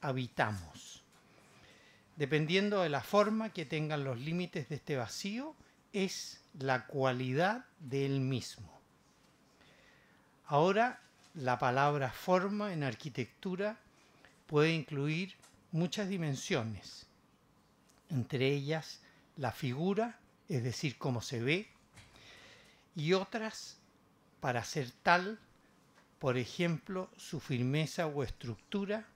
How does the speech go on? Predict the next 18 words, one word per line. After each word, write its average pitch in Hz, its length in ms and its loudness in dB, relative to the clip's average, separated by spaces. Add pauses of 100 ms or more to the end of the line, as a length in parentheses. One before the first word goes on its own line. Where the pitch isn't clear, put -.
(460)
y 143 140 -8
también 165 460 0
incluye 202 680 -2 (460)
las 139 260 -4
circunstancias 170 1080 -2
bajo 156 260 -4
las 123 160 -4
cuales 156 360 -2
se 135 380 -2
erige, - 460 -6 (520)
entre 131 300 -6
las 120 160 -4
que, - 140 -8
por 117 160 -4
ejemplo, 180 680 -6 (560)
está - 520 -2 (120)
su - 300 -10
costo. - 480 -6